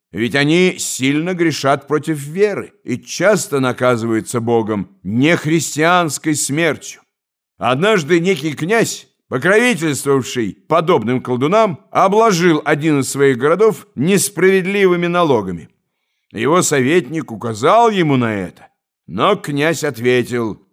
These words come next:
"Пусть Бог накажет меня смертью на этом самом месте,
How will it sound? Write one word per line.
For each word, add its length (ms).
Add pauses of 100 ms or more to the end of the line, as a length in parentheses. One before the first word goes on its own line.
"Пусть 560
Бог 520
накажет 680
меня 300
смертью 840
на 240
этом 400
самом 520
месте, 800